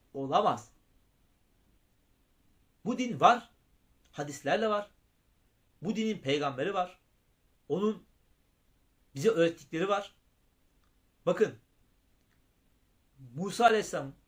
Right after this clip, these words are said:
İsa Aleyhisselam'ın hakkında çok bilgi yok. Hadi İsa Aleyhisselam hakkında bir parça bilgi var.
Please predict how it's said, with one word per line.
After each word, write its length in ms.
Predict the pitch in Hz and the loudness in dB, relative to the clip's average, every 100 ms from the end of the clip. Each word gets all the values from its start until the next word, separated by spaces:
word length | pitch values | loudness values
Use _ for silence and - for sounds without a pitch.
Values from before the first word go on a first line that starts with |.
| - | -16
İsa 280 | 156 - 202 | -14 -4 0
Aleyhisselam'ın 460 | 196 - 123 107 - | 0 -2 -6 -8 -18
hakkında 720 | - 170 170 - 180 135 110 | -8 -8 -8 -16 -10 -8 -6
çok 340 | 190 196 - | -6 -8 -8
bilgi 280 | 135 117 120 | -12 -12 -4
yok. 380 | 143 160 - _ _ _ _ _ _ _ _ _ _ _ _ _ _ _ _ _ _ _ _ _ _ _ _ _ _ _ _ | 0 0 -2 _ _ _ _ _ _ _ _ _ _ _ _ _ _ _ _ _ _ _ _ _ _ _ _ _ _ _ _
Hadi 220 | - 233 | 0 2
İsa 220 | 240 226 220 | 0 0 0
Aleyhisselam 280 | 208 208 | 0 -4
hakkında 340 | 190 175 123 113 | -10 -10 -12 -6
bir 140 | 226 | -4
parça 340 | 175 143 - 117 | -2 -2 -4 -12
bilgi 260 | 123 185 | -10 -8
var. 240 | 233 - | -8 -10